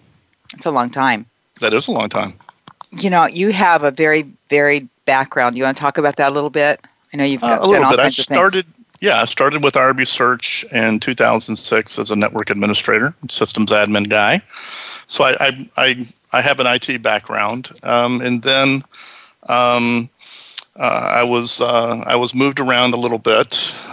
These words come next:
Speaker 2: Um, I became the director of customer care and training. That was a promotional opportunity,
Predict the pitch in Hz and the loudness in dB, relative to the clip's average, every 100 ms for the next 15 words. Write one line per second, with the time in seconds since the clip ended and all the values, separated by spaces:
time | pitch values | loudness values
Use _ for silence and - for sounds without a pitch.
0 | - 117 110 110 110 110 110 107 117 117 | -8 -2 2 2 4 2 0 -2 0 0
1 | 110 113 - 120 117 113 104 110 113 - | 0 -4 -2 2 2 2 0 2 2 2
2 | 113 117 - 131 120 113 107 - 110 110 | -2 0 0 0 0 0 0 0 2 2
3 | 110 110 104 - 107 127 113 - 107 104 | 2 -2 -2 0 2 2 0 -2 -4 -2
4 | 110 107 107 107 107 101 107 113 107 107 | 2 2 2 2 0 0 -2 0 0 -2